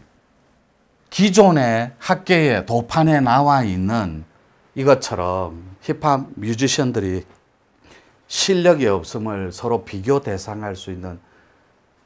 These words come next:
판을 새롭게 짜기 위해서 들고 나온 게 너희가 말문을 아느냐였습니다.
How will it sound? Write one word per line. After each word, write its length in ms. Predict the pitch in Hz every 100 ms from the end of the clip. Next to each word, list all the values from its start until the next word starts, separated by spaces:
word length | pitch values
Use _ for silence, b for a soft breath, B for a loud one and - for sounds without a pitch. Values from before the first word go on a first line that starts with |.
| _ -
판을 460 | - 147 127 107
새롭게 520 | - - 170 160 107
짜기 420 | - 117 117 113 92
위해서 600 | 90 85 95 85 87 87 _ b b b b
들고 360 | - 143 131 98
나온 340 | 85 85 92
게 360 | 90 85 82 85 92 _ b b
너희가 600 | 98 131 165 127 104 95
말문을 680 | 85 82 101 101 123 131 120
아느냐였습니다. 920 | 80 78 90 92 80 - 78 80 73